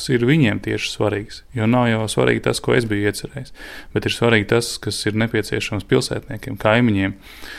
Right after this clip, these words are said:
Mēs runājām atklāšanas pasākumā ar kaimiņiem, ka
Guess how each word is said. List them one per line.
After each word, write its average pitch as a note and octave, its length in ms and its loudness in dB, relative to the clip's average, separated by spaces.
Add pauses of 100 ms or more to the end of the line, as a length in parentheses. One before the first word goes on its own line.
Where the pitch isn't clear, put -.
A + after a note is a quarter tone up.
(200)
Mēs G#2 220 4
runājām G2+ 460 8
atklāšanas G2+ 420 0
pasākumā G2+ 540 2
ar - 60 -10
kaimiņiem, A2 540 2
ka G#2 140 -2